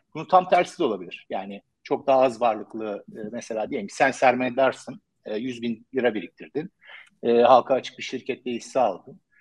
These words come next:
Sermaye katkı bulundun ve bu sermayenin karşılığında bir kar payı alıyorsun. E, ama ayda on bin lira, e, getirin var senin birikiminin. Ben de ayda elli bin lira kazanan, sıfır sermayesi olan bir emekçi olabilirim. Senden daha varlıklı olabilirim.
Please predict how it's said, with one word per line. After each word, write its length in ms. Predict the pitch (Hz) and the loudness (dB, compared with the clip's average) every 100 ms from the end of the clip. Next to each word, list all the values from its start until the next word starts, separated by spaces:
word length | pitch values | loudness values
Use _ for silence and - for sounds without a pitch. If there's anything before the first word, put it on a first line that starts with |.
| _ | _
Sermaye 520 | - 139 120 120 120 - | -4 0 0 0 -4 -2
katkı 340 | 117 - 120 | -4 -4 -6
bulundun 300 | 95 92 165 | -6 -10 -10
ve 100 | 151 | -8
bu 60 | 135 | -4
sermayenin 460 | 135 131 135 139 | -2 0 -2 -6
karşılığında 680 | - 110 - 101 101 110 165 | -2 0 0 -6 -10 -8 -2
bir 300 | 156 165 - _ _ - | 2 2 0 _ _ 4
kar 220 | 156 - | 4 4
payı 180 | 113 95 | -4 -4
alıyorsun. 400 | 92 87 - _ _ _ _ _ _ | -10 -18 -20 _ _ _ _ _ _
E, 240 | 113 120 | -6 -4
ama 480 | 123 180 156 185 196 - - | 2 2 4 4 2 -8 -4
ayda 300 | 180 131 180 | 0 0 0
on 200 | 202 196 | 0 0
bin 160 | 165 139 | -4 -4
lira, 260 | 110 101 - - | -4 -4 -8 -14
e, 300 | 113 110 104 | -10 -8 -8
getirin 460 | 107 104 104 98 | -10 -10 -12 -12
var 160 | 98 90 | -10 -12
senin 400 | - 117 113 113 - | -8 -8 -6 -8 -6
birikiminin. 580 | 107 95 98 87 87 _ _ _ - | -6 -6 -10 -12 -16 _ _ _ 6
Ben 200 | 147 131 | 6 8
de 80 | |
ayda 260 | 185 156 160 | 8 6 4
elli 300 | 165 156 180 | -2 -2 -2
bin 160 | 160 131 | -4 -4
lira 180 | 113 | -4
kazanan, 500 | 110 98 110 151 190 - | -6 -8 -4 -4 -6 -14
sıfır 300 | - - 180 | -14 -10 -10
sermayesi 560 | - 127 110 104 - - | -4 -2 -2 -8 -10 -8
olan 160 | 202 | -4
bir 60 | 214 | -2
emekçi 320 | 185 175 - | -2 -4 2
olabilirim. 420 | 196 180 165 104 | 4 4 2 -2
Senden 380 | - 113 117 131 | -6 -8 -6 0
daha 160 | 131 113 | 0 2
varlıklı 340 | 92 98 98 | -2 -6 -6
olabilirim. 380 | 147 120 87 | -2 -4 -6